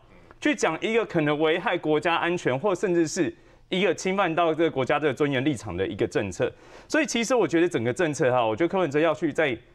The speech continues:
思考一下。包含哈，刚刚巧慧委员有讲到这所谓的这个，过去我们听到说这个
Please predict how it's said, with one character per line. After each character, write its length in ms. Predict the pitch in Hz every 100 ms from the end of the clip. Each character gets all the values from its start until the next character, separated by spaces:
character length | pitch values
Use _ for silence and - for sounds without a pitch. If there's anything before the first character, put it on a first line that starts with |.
| -
思 340 | - - 185
考 240 | 170 135 87
一 40 |
下。 220 | - 117 - - _
包 160 | 254 240
含 160 | 190
哈， 160 | 175 180
刚 160 | 185
刚 120 | 196 185
巧 180 | - 131
慧 120 | 170
委 100 | 127
员 80 | 113
有 140 | 120
讲 200 | 127 90
到 200 | 98 120
这 100 | 151
所 160 | 131 104
谓 140 | 127
的 120 | 117
这 120 | 104 117
个， 200 | 104 90 - -
过 100 | 185
去 100 | 196
我 80 |
们 360 | 131 117 120 123
听 160 | - 123
到 160 | 139
说 180 | 127 131
这 120 | 123
个 200 | 127 104